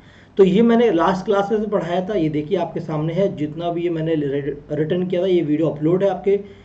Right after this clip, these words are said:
Playlist बना हुआ है एसएससी किरण के नाम से, मैथ किरण के नाम से एक playlist बना हुआ है, उसमें जाके आप देख सकते हैं video। और क्या कहते हैं कि इसका पीडीएफ़ भी आप download कर सकते हैं। आप मेरे Telegram channel को, Speed Up के Telegram channel को ज्वाइन करके ये कर सकते हैं।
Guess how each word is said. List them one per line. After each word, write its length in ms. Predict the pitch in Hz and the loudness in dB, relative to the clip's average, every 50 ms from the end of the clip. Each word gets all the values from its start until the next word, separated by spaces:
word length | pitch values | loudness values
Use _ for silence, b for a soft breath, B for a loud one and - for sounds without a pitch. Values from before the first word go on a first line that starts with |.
| B B - - - | B B -14 -4 4
Playlist 360 | 196 190 190 196 226 - - | 6 6 8 6 4 2 0
बना 180 | 170 185 180 180 | -2 -2 0 0
हुआ 200 | 185 180 190 196 | 2 2 2 0
है 180 | 190 185 170 | 0 -2 -4
एसएससी 460 | 165 - 180 156 - - - 196 185 | -6 -6 -6 -8 -8 -8 -8 -6 -6
किरण 300 | 185 - 190 156 180 175 | -4 -2 -2 -2 -2 -2
के 120 | 165 180 175 | -2 -4 -4
नाम 220 | 165 165 160 165 | -4 -4 -6 -6
से, 260 | 160 - 202 208 226 226 - 147 | -6 -4 -4 -4 -4 -6 -10 -8
मैथ 300 | 143 151 156 156 - - | -4 -4 -4 -4 -4 -4
किरण 240 | 185 156 175 175 160 | -4 -2 -2 -2 -4
के 80 | 175 | -4
नाम 160 | 165 160 160 156 | -4 -4 -6 -6
से 100 | - 180 | -6 -6
एक 100 | 165 160 - | -8 -6 -4
playlist 340 | 160 160 160 160 - - - | -2 -2 0 -2 -2 -6 -8
बना 160 | 156 147 156 | -6 -4 -4
हुआ 100 | 165 180 | -2 -2
है, 60 | 185 | -4
उसमें 140 | 180 170 156 | -4 -6 -6
जाके 240 | 147 147 151 - 170 | -6 -6 -6 -8 -8
आप 60 | 147 | -8
देख 200 | - - - - | -8 -10 -12 -12
सकते 260 | - 180 - - 190 | -12 -16 -12 -8 -6
हैं 80 | 175 160 | -6 -4
video। 320 | 160 151 175 214 226 - - B B B B B B B B B B B B B - - | -2 -2 -2 -2 -4 -6 -12 B B B B B B B B B B B B B -6 0
और 240 | 156 165 175 175 - - - - - | 2 4 4 4 2 -2 -8 -10 -6
क्या 140 | - 165 165 | -4 -2 -2
कहते 260 | 165 165 160 160 196 | -2 -2 -2 -2 -2
हैं 180 | 185 196 185 185 | -2 -2 -2 -4
कि 60 | 196 | -6
इसका 460 | 220 226 - - 156 - - - 202 | -6 -6 -6 -8 -8 -8 -4 -2 -2
पीडीएफ़ 400 | 185 190 196 180 165 156 196 196 | -2 0 -2 0 2 4 2 4
भी 100 | - 202 | 4 4
आप 160 | 190 185 180 - | 2 2 0 -2
download 380 | 170 160 156 160 165 156 - | -2 -2 0 -2 -2 -2 -2
कर 100 | 185 175 | -4 -4
सकते 300 | 170 - 156 - - 175 | -4 -6 -8 -10 -8 -6
हैं। 260 | 175 180 214 240 - - | -6 -4 -4 -6 -6 -8
आप 360 | - 143 143 139 143 - - 151 | -6 -4 -4 -4 -4 -6 -6 -4
मेरे 140 | 160 165 156 | -4 -4 -2
Telegram 420 | - 151 156 151 151 156 160 160 - | 0 0 0 0 0 -2 -2 -4 -4
channel 200 | 170 156 165 165 | -6 -6 -6 -4
को, 120 | 156 175 160 | -4 -4 -6
Speed 300 | 156 - - 156 151 170 | -6 -4 -4 -2 -2 -2
Up 120 | 165 165 - | -2 -2 -4
के 20 | 175 | -6
Telegram 460 | 156 156 147 147 143 147 151 156 151 | -4 -4 -4 -2 -2 -2 -2 -4 -4
channel 160 | 156 147 147 | -4 -6 -4
को 100 | 147 - | -6 -6
ज्वाइन 240 | 147 143 139 135 135 | -6 -6 -6 -6 -6
करके 460 | 123 135 131 135 202 - - - 139 | -8 -8 -8 -6 -8 -8 -10 -10 -10
ये 60 | 135 | -10
कर 160 | 127 135 131 | -10 -10 -12
सकते 300 | 120 123 - - - 139 | -12 -14 -16 -18 -16 -16
हैं। 140 | 123 120 B | -16 -16 B